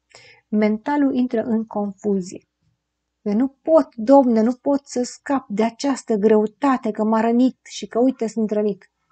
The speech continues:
Atunci vine mentalul tău și spune așa, „Hai să analizăm logic lucrurile și lasă, domne, ranele alea deoparte.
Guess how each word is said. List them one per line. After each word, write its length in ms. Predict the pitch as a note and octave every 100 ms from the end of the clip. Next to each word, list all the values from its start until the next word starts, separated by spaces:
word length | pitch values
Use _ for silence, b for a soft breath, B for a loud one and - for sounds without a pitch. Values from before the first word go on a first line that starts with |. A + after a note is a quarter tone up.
| _ _
Atunci 180 | - C#4+
vine 140 | D4+
mentalul 480 | D4+ C#4+ C#4+ C4 G#3
tău 240 | A3 G#3
și 140 | G#3 G#3+
spune 180 | A#3 A#3+
așa, 240 | - - _ _ _ _ _ _ _ _ _ _ _
„Hai 160 | _ C#4
să 100 | D4+
analizăm 460 | C#4 C4 A#3 A#3+
logic 500 | A3 G#3+ F#3 F#3+ - -
lucrurile 720 | F#3+ F#3+ G#3 F#3 - D#4 D#4+ _ _
și 480 | - C4+ D4 E4 E4+ _
lasă, 520 | A3+ C4+ D#4 C#4 D4+
domne, 340 | C4+ A#3+ A3
ranele 360 | A3 A#3 G#3 G#3+
alea 180 | A3 G3+
deoparte. 720 | G#3 G3+ A#3+ G3+ - -